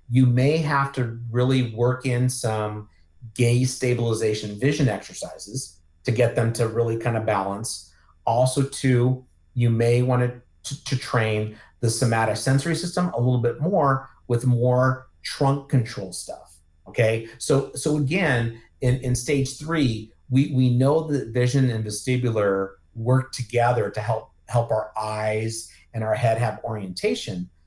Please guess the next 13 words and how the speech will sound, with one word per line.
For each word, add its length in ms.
but 140
we 80
still 240
need 100
to 80
go 160
back 240
to 60
somatosensory 720
and 120
train 300
that 80
regardless 680